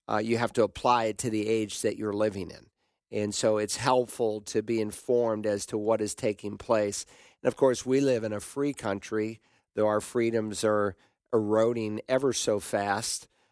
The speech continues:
especially with this new administration. And if we're not on point as to what is actually happening and we're just silent,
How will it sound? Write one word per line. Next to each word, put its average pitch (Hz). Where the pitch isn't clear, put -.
especially 117
with 110
this 110
new 110
administration. 107
And 101
if 107
we're 117
not 110
on 101
point 123
as 113
to 117
what 117
is 110
actually 107
happening 110
and 104
we're 107
just 104
silent, 117